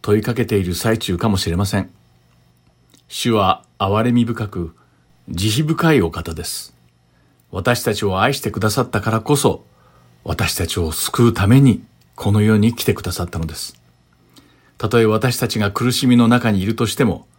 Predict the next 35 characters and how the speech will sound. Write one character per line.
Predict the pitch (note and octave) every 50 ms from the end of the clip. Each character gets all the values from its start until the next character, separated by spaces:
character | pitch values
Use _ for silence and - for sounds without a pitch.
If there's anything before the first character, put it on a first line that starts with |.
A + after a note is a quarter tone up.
| _ _ _ _ _ _ _ _ _ _
神 | - - B2 B2 A#2+
様 | A#2 A#2+ G#2 G#2+
の | G#2 G2 F#2+
義 | G2 A2+ B2+
を | A#2 G#2+ G2+ - - - G2
成 | F2+ B2+ C3 C#3 C#3+
就 | C3 A2+ G2+
さ | F#2+ - G2
せ | - - A#2
る | A#2+ -
た | - G#2+
め | A2+ B2 A2
に、 | E2+ C#2+ - - _ _ _ _ _ _ _ _ _ _ _ _ _ _ _ _
今 | A#2 A#2+ A#2 A2 G#2
も | G#2 A2 A2 - - - _ _
私 | F2+ F#2 - - F2 - -
た | F2+ F2
ち | - -
の | F#2 F2+ -
傍 | F#2+ F2 F#2+ F#2 F#2+ F#2+
ら | G2 F2+
で | G2+ G#2 - -
働 | - - - - F#2 F#2 G2
い | G2+
て | A2 G#2
く | - G#2
だ | G#2+ G2+
さ | B2 A#2
っ | -
て | - F2+
い | E2
る | E2+ G2
の | G2 F#2
で | F2 F2+
す。 | - - - -